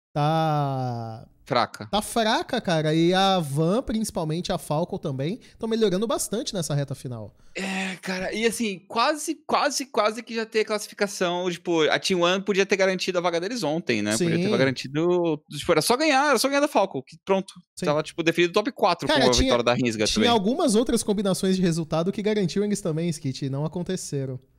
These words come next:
Speaker 2: Sim. Então, tá tudo caminhando pra um, uma última semana perigosa, porque assim, a, a Van ganhando, a, a, tinha uma, a Falcon pega quem? Falcon pega a Rensga, jogo difícil. Jogo difícil pra Falcon.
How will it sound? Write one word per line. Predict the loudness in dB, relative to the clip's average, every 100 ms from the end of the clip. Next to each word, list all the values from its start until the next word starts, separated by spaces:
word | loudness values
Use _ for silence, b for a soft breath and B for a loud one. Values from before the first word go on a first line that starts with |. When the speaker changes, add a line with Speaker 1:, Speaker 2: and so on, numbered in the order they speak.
| _ _ _
Speaker 2:
Sim. | -2 0 -2 -6 B B B 0
Então, | 2 2 2 0 -2 -2 -4 -4
tá | -6
tudo | -8 -8 -6
caminhando | -4 -2 -2 -4
pra | -6
um, | -6 -6 -8 -6
uma | 0 2
última | 2 0 -2
semana | -2 -2 -2
perigosa, | 0 0 2 4 2 0 -6
porque | -6
assim, | -4 -2 -2 -4 B B B
a, | -2 0 2 0 0 0 0 -2 -4 -14
a | -2 0
Van | 0 -4 0 2 2
ganhando, | 0 -2 0 -2 -2 -2 -4 -4 0
a, | 0 0 -4
a, |
tinha | -6 -2
uma, | 0 0
a | 0
Falcon | 2 0
pega | 2 0
quem? | 0 -2
Falcon | -2 -2
pega | 0 0 0
a |
Rensga, | -2 -4 -4
jogo | -4 -4
difícil. | -6 -8 -8 -8 -8 -10 -10 -8 -6
Jogo | -6 -8
difícil | -6 -8 -4 -4 -4 -4
pra | -6
Falcon. | -4 -4 -4 -6